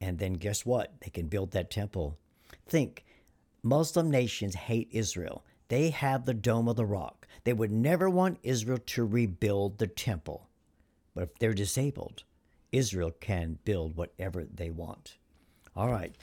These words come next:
Revelations chapter six, verse three and four, I believe it speaks of World War Two,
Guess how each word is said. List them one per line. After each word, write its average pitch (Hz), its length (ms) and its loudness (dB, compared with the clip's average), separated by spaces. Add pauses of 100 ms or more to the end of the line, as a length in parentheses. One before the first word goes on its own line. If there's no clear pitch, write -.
(420)
Revelations 135 920 2 (280)
chapter - 460 0
six, - 420 -4
verse 107 280 0
three 131 320 0
and 160 120 2
four, 95 480 -4 (520)
I 160 240 4
believe 117 520 2 (360)
it 110 140 2
speaks - 600 0
of 98 80 -2
World 117 320 2
War 135 200 0
Two, 98 460 -4